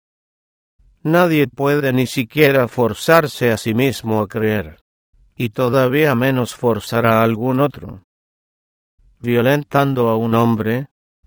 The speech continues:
puede dejarse llevar del temor hasta el punto de hacerle decir que cree y que actúe como si creyera. Es decir,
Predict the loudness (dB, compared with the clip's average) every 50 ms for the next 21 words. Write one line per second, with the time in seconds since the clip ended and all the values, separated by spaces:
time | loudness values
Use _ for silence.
0 | _ _ _ _ 0 4 4 6 6 4 4 2 0 0 0 -2 0 0 -2 -2
1 | -2 -2 -4 -2 -2 -2 0 0 0 0 2 2 0 0 0 -4 -6 -6 -4 -4
2 | -2 -2 0 0 2 2 0 0 -2 -8 -14 _ _ _ _ _ _ _ _ _
3 | -2 -2 0 0 -2 -4 -2 -2 0 0 -2 -2 0 0 0 0 0 0 0 2
4 | 2 0 -2 -2 -2 0 2 2 2 0 0 0 2 2 2 0 0 -2 -2 -4
5 | -2 -4 -4 -8 -14 _ _ _ _ _ _ _ _ _ _ -6 -4 -4 -2 0
6 | 0 0 0 0 -2 -4 -6 _ _ _ _ _ _ _ _ _ _ _ _ _
7 | _ _ _ _ _ -8 -8 -6 -4 -4 -4 -4 -4 -6 _ -2 0 2 2 2
8 | 2 0 -4 -4 -4 -4 -6 -6 -8 -6 -2 0 0 0 2 2 2 2 2 0
9 | -4 -10 -14 -20 _ _ _ _ _ _ _ _ _ _ _ _ _ _ _ _
10 | _ _ _ _ _ _ _ -2 0 0 0 -2 0 0 0 0 0 0 -2 -2
11 | -2 -4 -6